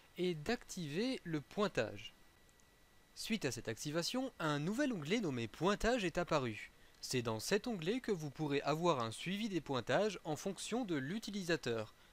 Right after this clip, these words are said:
du type de pointage et bien entendu de la date où le code a été scanné. Sachez que vous pouvez utiliser les filtres pour voir les scans de l'employé de votre choix, et vous pouvez également filtrer par date en utilisant les raccourcis ou en insérant une période.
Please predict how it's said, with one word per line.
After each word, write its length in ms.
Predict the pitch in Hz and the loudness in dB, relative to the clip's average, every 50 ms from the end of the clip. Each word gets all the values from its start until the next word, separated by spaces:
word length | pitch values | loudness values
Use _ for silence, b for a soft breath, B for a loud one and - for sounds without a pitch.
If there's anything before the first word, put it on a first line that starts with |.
| B | B
du 200 | 123 123 120 110 | -8 -6 -6 -6
type 260 | - - - 254 226 180 | -4 -2 0 0 0 2
de 80 | 185 | 0
pointage 580 | 151 - 139 117 - - 135 175 233 262 - B B B B B B B - | 0 0 -2 -4 0 4 4 4 4 2 0 B B B B B B B -2
et 120 | 170 139 | -2 -2
bien 300 | 127 120 131 185 247 262 | -2 0 2 2 4 4
entendu 440 | 233 185 - 160 147 135 127 175 240 | 4 2 2 2 0 0 0 -2 -2
de 120 | 202 160 131 | -2 0 2
la 160 | 120 117 110 | 2 2 2
date 420 | 110 123 131 185 214 - - - - - | 4 6 6 6 6 4 -2 -10 -12 -10
où 240 | - 156 143 135 131 | -8 -6 -4 -4 -2
le 120 | 127 123 117 | -2 -4 -4
code 300 | - - 226 262 - - | 2 4 4 6 6 4
a 60 | 160 | 2
été 200 | 147 - 208 208 | 2 2 0 -2
scanné. 340 | - - 147 120 113 107 - - - - - - - - - - - B B B B B B B B B B B B - | 0 2 2 0 0 -2 -8 -12 -18 -20 -20 -20 -20 -20 -20 -20 -20 B B B B B B B B B B B B 0
Sachez 380 | - 127 123 120 - 214 262 247 | 2 4 4 4 4 2 2 2
que 140 | - 180 | 0 -2
vous 160 | 143 135 139 120 | -2 -2 -4 -6
pouvez 320 | - 135 123 127 127 - - | -6 -2 0 0 0 0 0
utiliser 420 | 226 208 - 262 269 233 170 175 147 | -2 -2 -2 0 0 2 2 2 2
les 80 | 131 | 2
filtres 400 | 113 - 214 254 240 - - 143 | 0 0 0 -2 0 0 -2 -2
pour 160 | - - 127 | 0 0 0
voir 180 | 120 123 131 123 | 0 2 2 2
les 80 | 120 117 | 2 0
scans 240 | - - 165 196 | 4 6 6 6
de 140 | 214 160 127 | 6 4 2
l'employé 420 | 117 123 123 120 - 127 135 190 196 | 0 0 0 0 0 0 2 2 2
de 80 | 156 | 0
votre 240 | 139 160 165 - 208 | 0 -2 0 0 -2
choix, 260 | 190 - 175 139 127 B B B B B - | 0 2 2 2 2 B B B B B -2
et 80 | 135 | 0
vous 100 | 123 135 | 0 0
pouvez 240 | 131 123 127 123 127 | -2 -2 -2 0 0
également 400 | 120 113 113 110 113 131 170 190 | 2 2 2 2 4 4 4 4
filtrer 380 | 180 - 151 135 - - 175 165 | 2 0 -4 -4 -2 0 0 0
par 200 | - 143 120 117 | 0 0 0 2
date 320 | 143 170 165 - - - - | 2 2 2 0 -4 -8 -8
en 160 | 123 127 123 | -6 -4 -2
utilisant 520 | 123 120 113 135 123 120 120 120 139 139 131 | -4 -4 -4 -2 -2 -2 0 0 0 0 0
les 220 | 117 117 113 113 | 0 0 -2 -2
raccourcis 560 | 110 113 113 - - 120 - - - 214 262 B B B B B B - | -2 -4 -4 -6 -6 -6 -6 -4 -2 -2 -4 B B B B B B -6
ou 160 | 160 127 117 | -2 0 0
en 160 | 113 110 113 | 0 0 0
insérant 540 | 120 120 - 131 113 113 131 170 202 220 - | 0 2 2 2 2 4 4 4 4 2 0
une 140 | 214 208 202 | -2 -2 2
période. 340 | - 175 156 127 113 107 | 4 4 4 4 2 0